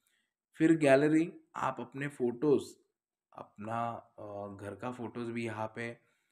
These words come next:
अ, ऐड कर सकते हो। <laughs> ये सब मेरे फ़ोटोज़ है, ठीक है, ये सब, अ, मेरे YouTube के फ़ोटो है, सॉरी।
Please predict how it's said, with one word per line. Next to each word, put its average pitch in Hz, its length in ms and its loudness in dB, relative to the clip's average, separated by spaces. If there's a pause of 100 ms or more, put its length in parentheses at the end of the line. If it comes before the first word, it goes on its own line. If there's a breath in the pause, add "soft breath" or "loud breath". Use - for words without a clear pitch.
(140)
अ, 95 340 -4
ऐड 107 300 0
कर 117 120 -6
सकते 107 360 -12
हो। 104 240 -4
<laughs> - 0 -
ये 123 260 0
सब 123 180 -2
मेरे 113 300 2
फ़ोटोज़ 107 480 -8
है, - 220 -14 (240)
ठीक 147 200 -4
है, 139 80 -2
ये 120 180 -2
सब, 120 300 -6
अ, 95 380 -8
मेरे 104 260 -8
YouTube 87 320 -8
के 104 80 -20
फ़ोटो - 180 -20
है, 80 60 -20
सॉरी। 92 480 -18